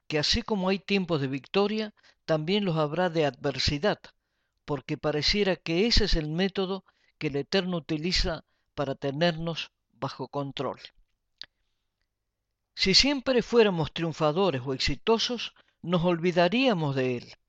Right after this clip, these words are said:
Y si siempre fuéramos castigados por el infortunio, también terminaríamos olvidándonos de Él. Por esta razón,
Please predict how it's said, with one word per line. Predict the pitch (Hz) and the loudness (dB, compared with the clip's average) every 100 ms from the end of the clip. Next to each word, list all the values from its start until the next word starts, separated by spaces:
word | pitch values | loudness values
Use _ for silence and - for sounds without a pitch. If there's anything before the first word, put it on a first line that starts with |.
| _ _ _ _ _ _ _ | _ _ _ _ _ _ _
Y | 196 | 2
si | 156 143 | 2 2
siempre | - 240 240 214 | 2 2 0 0
fuéramos | 226 214 196 170 | 2 2 2 -2
castigados | - 151 - 170 196 175 | -2 -2 0 2 4 2
por | - 143 | 0 -4
el | 139 | -4
infortunio, | 143 147 139 - 208 202 202 208 _ _ _ _ _ | -4 -4 -4 0 0 0 -2 -6 _ _ _ _ _
también | 165 151 156 214 175 123 - _ _ | 0 2 0 0 0 -4 -14 _ _
terminaríamos | 160 147 151 151 147 147 208 202 185 185 - - _ _ | 0 0 -2 -2 -2 -2 0 0 0 -4 -8 -12 _ _
olvidándonos | - 160 147 160 202 165 131 135 143 120 - _ _ _ | 2 2 2 2 2 2 -4 -4 -6 -8 -14 _ _ _
de | 147 139 131 | -2 -2 -2
Él. | 117 117 _ _ _ _ _ - _ _ _ _ _ _ _ _ _ _ _ _ | -6 -16 _ _ _ _ _ -20 _ _ _ _ _ _ _ _ _ _ _ _
Por | 156 170 | 0 2
esta | 247 254 | 4 4
razón, | 208 190 - 233 220 | 4 2 2 0 -2